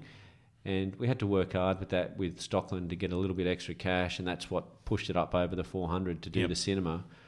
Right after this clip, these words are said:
Speaker 1: But I think now it really gives that complete offer where people can come and dine. Cinema's straight above the courtyard there. The connectivity's great. And, um,
Speaker 2: Oh, I still sit in there and go,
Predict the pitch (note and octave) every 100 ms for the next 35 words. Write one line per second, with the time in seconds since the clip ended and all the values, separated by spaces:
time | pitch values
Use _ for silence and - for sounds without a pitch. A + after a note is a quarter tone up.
0 | - - - F#2+ F#2 - A2 F2 F2+ F#2
1 | F2 F2 - G2+ F#2+ G2 F2+ E2 F2 -
2 | D#2+ - E2 - G#2 F#2 F#2 - F2 E2+
3 | F2+ E2+ E2+ - - - G2+ - F2+ -
4 | E2+ E2+ E2 F#2 F#2+ F#2+ F#2 F2 - -
5 | - - G2 F2+ E2+ - - - - A2+
6 | F#2+ F2 F2 E2 - F#2+ F2+ F2 F2 F2
7 | F2 F2 E2+ - G#2 G#2+ F#2+ - G2 F2
8 | E2+ - F2 B2 - - - - - -
9 | - _ _ G2 G2 G2 G2 G2 G2 G2
10 | G2 G2+ G2 - - _ _ - F2+ E2+
11 | A2 C#3+ G3 - - F#2+ C#3+ G#2 D#2+ E2
12 | F2 E2